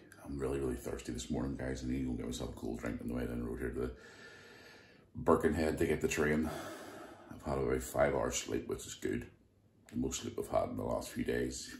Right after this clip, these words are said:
probably can see and hear. <laughs> So I'm looking forward to getting home, so I am, to seeing everyone. So it's been a good few days away. So don't forget to check out that match day video, guys. Trust me,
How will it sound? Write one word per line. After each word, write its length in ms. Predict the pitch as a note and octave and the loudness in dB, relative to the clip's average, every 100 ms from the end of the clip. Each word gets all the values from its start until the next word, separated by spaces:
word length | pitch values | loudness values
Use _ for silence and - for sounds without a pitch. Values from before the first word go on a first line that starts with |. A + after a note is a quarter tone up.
| - | -6
probably 260 | B1+ A#1 | -4 -4
can 220 | - B1 C2 - - - | -6 -8 -10 -14 -20 -16
see 300 | - - C#2+ | -4 2 4
and 100 | B1+ | 4
hear. 300 | C2+ C#2 C2+ - - - | 2 2 2 -2 -18 -16
<laughs> 140 | - - G2+ - - - - - - - - - - - | -14 -10 -12 -10 -14 -14 -20 -14 -12 -10 -12 -16 -18 -6
So 60 | D2 | 6
I'm 80 | D#2+ | 8
looking 140 | E2 | 8
forward 260 | - C#2+ C#2 | 6 4 4
to 40 | |
getting 220 | C#2 B1+ | 2 2
home, 220 | C2+ B1 A#1+ | 2 2 2
so 160 | C2 | 2
I 80 | B1+ | 2
am, 180 | B1+ B1 - - - - | 2 0 -4 -16 -20 -14
to 60 | - | -6
seeing 300 | C#2 B1+ B1+ | -2 0 2
everyone. 400 | C2 B1+ B1+ B1+ | 2 2 2 0
So 340 | - - - - - - - - - - | -4 -6 -6 -8 -20 -20 -18 -16 -16 -18
it's 120 | - - | -18 -6
been 160 | B1 | -2
a 40 | B1 | 0
good 200 | B1 - | -2 -2
few 160 | A#1 | -4
days 340 | A1 G1+ - - | -2 -2 -2 -6
away. 200 | - - | -8 -6
So 80 | - - - | -8 -10 0
don't 100 | E2 | 2
forget 140 | - - | 2 -2
to 80 | |
check 160 | - C2+ | 0 2
out 120 | C2 | 2
that 180 | A#1 - | 0 0
match 180 | A1 - | -4 0
day 100 | A#1 | 0
video, 240 | A#1 B1 | 2 0
guys. 280 | B1 C2 C2 | 0 0 -2
Trust 320 | - B1 - | -2 -2 0
me, 100 | C#2 | 0